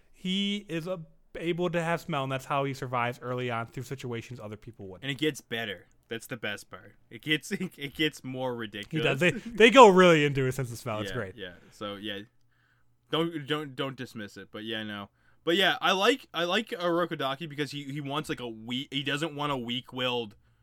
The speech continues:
Speaker 2: pupil either. Like, he's so adamant on quick decision-making, too,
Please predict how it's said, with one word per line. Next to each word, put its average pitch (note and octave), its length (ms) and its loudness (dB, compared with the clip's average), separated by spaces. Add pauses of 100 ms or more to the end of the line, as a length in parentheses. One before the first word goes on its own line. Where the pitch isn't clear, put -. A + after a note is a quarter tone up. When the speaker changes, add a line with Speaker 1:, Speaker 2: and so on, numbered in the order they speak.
(140)
Speaker 2:
pupil A2+ 460 -4
either. G#2+ 220 -8
Like, A#2 160 -10
he's D#3 200 -6
so D#3+ 460 2
adamant C#3+ 440 0 (300)
on C#3 180 -2
quick D3+ 280 -2
decision-making, C#3+ 720 -6
too, D#3+ 300 -4